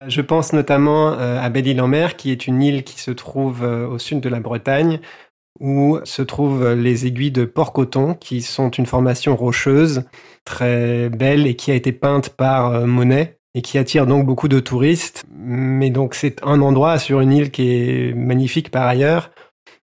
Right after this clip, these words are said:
Et donc, on a des cartes de touristes à cet endroit qui se concentrent sur, euh, un, un périmètre de cinq cents mètres.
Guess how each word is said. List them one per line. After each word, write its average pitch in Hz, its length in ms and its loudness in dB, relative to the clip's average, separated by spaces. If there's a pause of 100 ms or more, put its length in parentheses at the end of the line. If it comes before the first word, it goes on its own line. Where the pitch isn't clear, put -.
(140)
Et 127 120 -2
donc, 135 180 0
on 135 80 2
a 131 80 2
des 131 140 2
cartes 147 240 2
de 135 60 4
touristes 139 460 0
à 139 120 0
cet 143 200 -2
endroit 139 680 2
qui - 160 -20
se - 140 -10
concentrent 131 720 -4
sur, 131 500 -2
euh, 123 920 -6
un, 127 480 -10
un 120 60 -8
périmètre 127 640 -2
de 120 800 -2
cinq - 360 -6
cents 135 200 -2
mètres. 143 440 -2